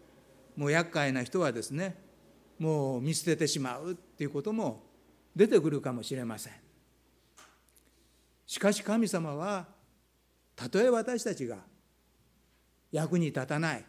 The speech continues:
厄介者になったとしても、あなたを離れず、あなたを捨てない、約束してくださる方です。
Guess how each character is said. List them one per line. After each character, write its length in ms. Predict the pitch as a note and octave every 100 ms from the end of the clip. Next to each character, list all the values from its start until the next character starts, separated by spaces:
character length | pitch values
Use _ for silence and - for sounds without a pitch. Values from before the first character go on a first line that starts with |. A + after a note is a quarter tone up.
| - _ _ _ _ _ _ _ _ _ -
厄 220 | D3+ D3+
介 200 | - D#3+
者 260 | D#3 D3+ D3
に 340 | D3 F3 E3+ - _ -
な 140 | E3+
っ 100 | A#3+
た 140 | - E3+
と 120 | C#3
し 120 | -
て 120 | A3
も、 320 | A#3 D#3 F#2+ - _ _ _ _ _ _ _ _
あ 140 | - D3+
な 120 | C#3+
た 160 | C3+
を 140 | C3+ C#3
離 280 | C3 C3+ C#3
れ 100 | C3
ず、 220 | - - _ _ _ _ _ _
あ 120 | - C#3
な 140 | C#3
た 140 | C3+
を 80 | A2
捨 140 | A2 -
て 120 | C3+
な 160 | C3+
い、 60 | A2 _ _ _ _ _ _ _ _ _ _ _ _ _ _ _ -
約 220 | C#3 -
束 180 | D3+ C3+
し 60 |
て 100 | D#3+
く 120 | C3+
だ 100 | C3+
さ 140 | B2 C3
る 80 | B2+
方 260 | C3 A3
で 100 | A#3+ -
す。 240 | - -